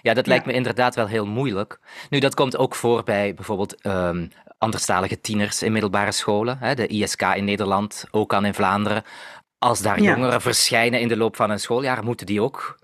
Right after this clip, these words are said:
Speaker 1: in een klas terecht. En dan heeft die klas natuurlijk al, eh,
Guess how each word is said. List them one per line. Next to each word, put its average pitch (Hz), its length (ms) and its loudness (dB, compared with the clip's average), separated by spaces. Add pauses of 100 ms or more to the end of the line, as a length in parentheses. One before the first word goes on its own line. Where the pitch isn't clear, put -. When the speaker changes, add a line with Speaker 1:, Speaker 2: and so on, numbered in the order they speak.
(200)
Speaker 1:
in 160 140 2
een 143 80 2
klas 131 280 2
terecht. - 560 -4 (560)
En 120 160 0
dan 107 180 4
heeft 104 180 -2
die 107 80 -2
klas 98 240 0
natuurlijk 98 420 -2
al, 90 260 2
eh, 87 220 0